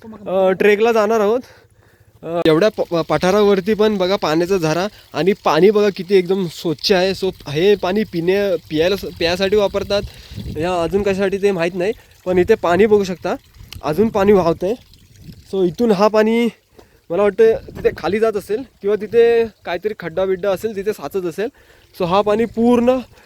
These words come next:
अ, वरतून येतो. So वरती बघू पाण्याचं, अ, झरा आहे की काय आहे नेमकं. आता तुम्ही पांडवकालीन लेणीच्या मार्गाने जर सरळ आलात तर तुम्हाला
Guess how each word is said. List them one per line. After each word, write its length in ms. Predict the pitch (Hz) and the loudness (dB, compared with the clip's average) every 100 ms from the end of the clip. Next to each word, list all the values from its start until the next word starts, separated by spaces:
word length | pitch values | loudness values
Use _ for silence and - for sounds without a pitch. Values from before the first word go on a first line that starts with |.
| - - | -20 -6
अ, 60 | 175 | 0
वरतून 520 | 180 185 190 254 247 | 2 2 2 2 4
येतो. 260 | 202 202 277 - - - 208 | 4 2 -4 -8 -20 -8 -4
So 0 | |
वरती 480 | 208 196 190 - 247 | -2 0 -2 -2 2
बघू 320 | 226 208 269 | 2 2 -4
पाण्याचं, 400 | 196 175 202 226 165 | -4 -4 -4 -6 -6
अ, 100 | 180 | -8
झरा 280 | 147 151 175 | -8 -8 -2
आहे 160 | 196 202 | 0 -2
की 120 | 208 | -4
काय 240 | 196 185 | -2 2
आहे 80 | 202 | 2
नेमकं. 340 | 185 175 214 254 - - - - - - - _ - - - - - - - | 0 -2 -4 -8 -10 -20 -20 -20 -20 -20 -20 _ -20 -18 -18 -20 -20 -20 -14
आता 120 | - 170 | -8 -2
तुम्ही 160 | 202 | -2
पांडवकालीन 600 | 196 147 170 185 185 202 | 0 -2 -2 -2 -2 -2
लेणीच्या 340 | 196 180 185 190 | -2 -2 -2 -4
मार्गाने 420 | 165 160 175 185 | -4 -4 -2 -2
जर 160 | 185 185 _ _ - | -4 -8 _ _ -12
सरळ 200 | 160 165 | -6 -4
आलात 260 | 165 160 160 - | -4 -4 -6 -6
तर 100 | 175 | -4
तुम्हाला 400 | 180 175 180 | -2 0 0